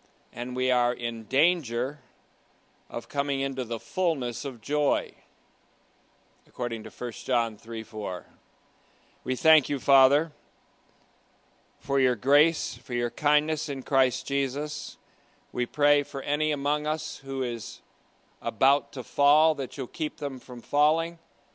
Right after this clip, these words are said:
For any among us who has fallen, that you'll lift them up. You'll do so as a requ-, as an answer to our request today. May your word travel forth now with power and with clarity,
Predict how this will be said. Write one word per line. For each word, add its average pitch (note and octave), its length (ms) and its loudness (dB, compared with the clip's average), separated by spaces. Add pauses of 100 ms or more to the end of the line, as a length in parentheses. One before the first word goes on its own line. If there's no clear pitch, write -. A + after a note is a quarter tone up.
(280)
For A#2+ 140 -12
any C#3 240 -2
among C#3 300 -2
us C3 200 0
who C#3 120 -4
has A#2 200 -2
fallen, D3 640 0 (640)
that - 180 -12
you'll B2+ 160 -2
lift C#3 240 -2
them D3 200 -2
up. A2+ 200 -4 (840)
You'll A2 160 -6
do B2+ 240 -6
so C#3 280 0
as A#2+ 260 0
a A#2 60 -4
requ-, A2+ 600 -4
as A2+ 300 -4
an A2 120 -8
answer C3+ 360 -6
to B2 220 -6
our B2 140 2
request C3 560 -4
today. G#2+ 440 -6 (560)
May C3 100 -2
your C#3 140 0
word D#3 260 0
travel E3 400 2
forth D#3+ 400 -4
now C3+ 480 -2 (640)
with B2 240 -12
power D#3+ 520 4 (920)
and A#2+ 160 -8
with A#2 200 -8
clarity, D3+ 640 4